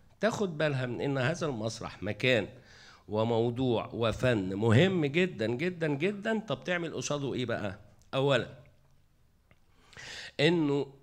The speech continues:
حرية الإبداع رقم واحد. الحاجة التانية إنك، أنا داخل على مهرجان هيتعمل الشهر الجاي بتقيمه الهيئة العربية للمسرح، هنلاقي للأسف بين أقواس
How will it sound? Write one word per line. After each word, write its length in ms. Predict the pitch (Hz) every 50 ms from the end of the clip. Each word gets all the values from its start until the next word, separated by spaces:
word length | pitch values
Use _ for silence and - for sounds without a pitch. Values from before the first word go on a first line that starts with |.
| - _ _ _ _ _ _ - - - - _ _ _ _ _ _ _ _ _ -
حرية 600 | - - - 151 160 170 196 233 247 233 196 175 -
الإبداع 580 | 139 113 - 98 117 104 104 151 190 - - - - - - - - - - - - - - - - - -
رقم 280 | 123 - - 131 123
واحد. 320 | 117 139 147 - - 247 - - - - - - - - -
الحاجة 400 | 127 131 - 214 247 269 269 247
التانية 500 | 254 254 - 202 220 214 214 214 202 202
إنك، 680 | 196 - - 190 202 202 196 196 190 190 190 - - - - _ - _ _ _ _ _ _ _ _ _ _ _ _ - - _ _ _ _ _ _ _ _ _ _ -
أنا 120 | 127 135
داخل 280 | 135 147 - - 156 147
على 200 | 135 120 127 120
مهرجان 420 | 123 117 113 113 117 107 147 160 151
هيتعمل 380 | - 127 110 113 117 127 120 113
الشهر 280 | 110 - - 120 110
الجاي 340 | 98 95 - 110 143 185 202 - - - - -
بتقيمه 420 | - 104 - 113 - - 139 135 127
الهيئة 300 | 104 117 127 127 85 73
العربية 560 | 110 98 87 98 101 98 107 127 139 - - - - - - - 85
للمسرح، 600 | 95 95 92 85 76 - - - - - - - _ - - _ _ _ _ - - _ _ _ - - - - - - - -
هنلاقي 600 | 104 113 110 110 127 151 170 - - 160 156 147 -
للأسف 520 | 95 110 107 - 120 - - - 160 -
بين 140 | - 117 104
أقواس 500 | 85 101 - - 117 - 220 - -